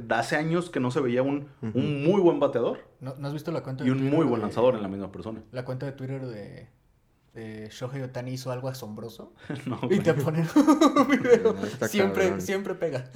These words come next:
Speaker 1: Es que está muy cabrón, güey.
Speaker 3: Sí.
Speaker 1: Eso sí está muy cabrón y eso sí es revolucionar el deporte porque también,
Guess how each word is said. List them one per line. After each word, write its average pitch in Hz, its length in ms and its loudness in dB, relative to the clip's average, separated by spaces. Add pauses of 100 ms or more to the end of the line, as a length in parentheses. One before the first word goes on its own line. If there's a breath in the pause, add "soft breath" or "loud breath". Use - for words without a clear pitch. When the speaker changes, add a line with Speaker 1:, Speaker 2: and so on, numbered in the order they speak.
(200)
Speaker 1:
Es 120 120 -4
que - 100 -6
está - 140 2
muy 147 200 0
cabrón, 123 360 0
güey. 101 120 -6
Speaker 3:
Sí. 127 60 2
Speaker 1:
Eso 135 160 -2
sí 180 100 -2
está 170 140 0
muy 165 120 0
cabrón 160 260 4
y 143 80 2
eso 147 140 -2
sí 165 140 0
es 160 80 4
revolucionar 135 460 0
el 147 60 0
deporte 143 280 -4
porque 110 200 -8
también, 139 360 -4